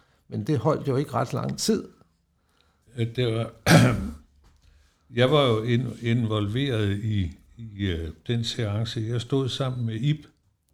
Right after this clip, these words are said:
Speaker 1: Ja.
Speaker 2: Og så ser jeg, at Tærsbøl inviterer Ryberg og Venstremanden ind på kontoret, og jeg siger til Ib,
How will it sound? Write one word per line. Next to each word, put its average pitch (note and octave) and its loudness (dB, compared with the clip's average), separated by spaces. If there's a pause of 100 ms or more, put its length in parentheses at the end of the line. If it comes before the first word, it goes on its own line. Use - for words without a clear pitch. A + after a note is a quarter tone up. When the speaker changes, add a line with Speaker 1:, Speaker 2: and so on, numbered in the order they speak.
(120)
Speaker 1:
Ja. C#3 2 (720)
Speaker 2:
Og A2+ 0
så C#3 -2
ser C#3+ 2
jeg, B2 4
at A2 0
Tærsbøl C3 -2
inviterer A2+ 0 (380)
Ryberg C3 2 (600)
og A2+ 0
Venstremanden A#2 2
ind B2+ -2
på - -12
kontoret, A#2 -4
og A2+ -2
jeg B2+ 2
siger D3+ 0
til B2+ -2
Ib, C#3+ -4